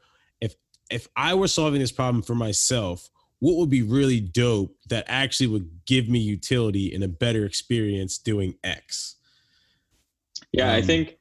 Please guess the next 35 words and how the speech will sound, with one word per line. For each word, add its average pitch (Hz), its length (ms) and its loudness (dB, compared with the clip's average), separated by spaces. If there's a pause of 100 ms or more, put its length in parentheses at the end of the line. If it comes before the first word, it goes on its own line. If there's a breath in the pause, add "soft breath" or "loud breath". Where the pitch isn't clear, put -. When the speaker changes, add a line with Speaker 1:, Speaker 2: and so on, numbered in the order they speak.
(300)
Speaker 2:
the, 127 220 0
the, 131 260 0 (260)
you 135 140 4
said 156 200 2
a 160 60 4
really 120 240 4
important 107 460 0
word, 95 340 0
which 98 460 -4
I 92 180 0
ne-, 95 200 -2 (140)
haven't 90 360 -6
thought 85 200 -6
of, 104 200 -4
actually. 110 480 -2
It's, - 420 -10 (460)
it's - 100 -14
like, 95 160 -6
how - 180 -4
do 123 60 4
you 127 140 4
serve 90 560 -2
your 82 120 -4
community? 85 800 -4 (260)
Like, 90 240 2
you're 104 120 4
not 123 400 0 (240)
building 101 640 2
a 90 140 -8
community. 110 800 0
The - 60 -20
community 131 460 2
already 101 260 4
exists, 85 600 -4
like, 87 260 -6